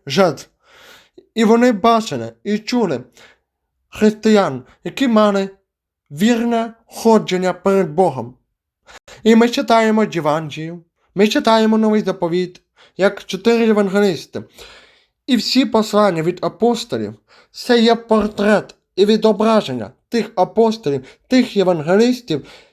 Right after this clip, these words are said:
які писали Боже Слово, що вони таким життям жили з Богом.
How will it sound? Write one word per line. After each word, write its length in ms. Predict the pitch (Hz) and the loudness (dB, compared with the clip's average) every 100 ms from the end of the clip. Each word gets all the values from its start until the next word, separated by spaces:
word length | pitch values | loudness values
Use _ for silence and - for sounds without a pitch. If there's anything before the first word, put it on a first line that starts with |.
| - | -8
які 260 | 175 262 | -4 -2
писали 440 | - 214 214 208 185 | -2 0 2 2 2
Боже 380 | 156 190 151 | 0 -2 -2
Слово, 480 | 147 - 233 220 170 - - | -8 -4 -2 -2 -6 -10 -12
що 180 | - 240 | -2 2
вони 240 | 214 214 | 4 2
таким 720 | 208 208 214 - 254 262 208 | 0 -2 -2 -4 -2 0 0
життям 560 | 151 190 190 208 208 190 _ _ _ _ | 0 -2 2 2 2 -2 _ _ _ _
жили 460 | 127 190 208 214 - | -4 0 2 0 -4
з 160 | 127 127 | -12 -6
Богом. 520 | 135 190 135 110 123 | 2 2 2 -8 -12